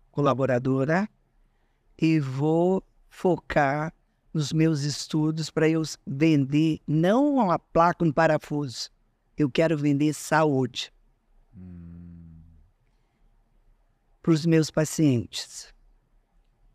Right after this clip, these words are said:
Speaker 1: Eu vou estudar odontologia com trinta e sete anos. Eu já tinha feito psicologia na primeira faculdade.
Speaker 2: Uhum, uhum.
Speaker 1: Foi, e vou te dizer,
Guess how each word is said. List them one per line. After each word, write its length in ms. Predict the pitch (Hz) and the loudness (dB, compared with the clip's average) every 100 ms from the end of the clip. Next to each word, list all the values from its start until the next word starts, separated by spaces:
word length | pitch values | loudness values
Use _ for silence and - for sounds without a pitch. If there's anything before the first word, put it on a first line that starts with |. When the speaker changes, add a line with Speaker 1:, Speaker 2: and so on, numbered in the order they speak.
| _ _ _ _ _ - | _ _ _ _ _ 2
Speaker 1:
Eu 260 | 180 196 143 | 4 4 0
vou 220 | 143 175 | 0 0
estudar 380 | - 147 151 202 | 0 -2 2 4
odontologia 840 | 202 196 175 160 143 143 160 170 _ _ _ | 2 2 2 0 0 0 0 -4 _ _ _
com 140 | - 147 | -4 0
trinta 280 | 160 175 190 | 2 2 0
e 40 | |
sete 340 | - 170 - | 0 -2 0
anos. 420 | 151 113 76 - - _ _ _ - | -2 -2 -8 -14 -20 _ _ _ -2
Eu 180 | 147 135 | 0 0
já 200 | 139 139 | 0 -2
tinha 260 | - 165 | 0 -2
feito 320 | 160 165 - - | 0 -2 -2 -8
psicologia 600 | - - 175 170 156 165 | -8 -2 0 0 0 0
na 120 | 160 | -2
primeira 560 | - 160 156 156 156 151 _ _ _ _ | -2 0 0 0 -2 -6 _ _ _ _
faculdade. 720 | 160 - 165 151 151 139 - - | -2 -2 0 -2 -2 -8 -10 -4
Speaker 2:
Uhum, 560 | 117 107 101 107 120 - | 0 2 2 0 -2 -4
uhum. 260 | 110 107 95 | -2 -2 -2
Speaker 1:
Foi, 440 | - 269 277 - _ _ _ _ _ _ - | 0 0 0 -4 _ _ _ _ _ _ -4
e 120 | 180 | -2
vou 160 | 160 175 | 0 -2
te 140 | - 180 | -4 -4
dizer, 460 | 180 143 131 143 | -2 0 -2 -4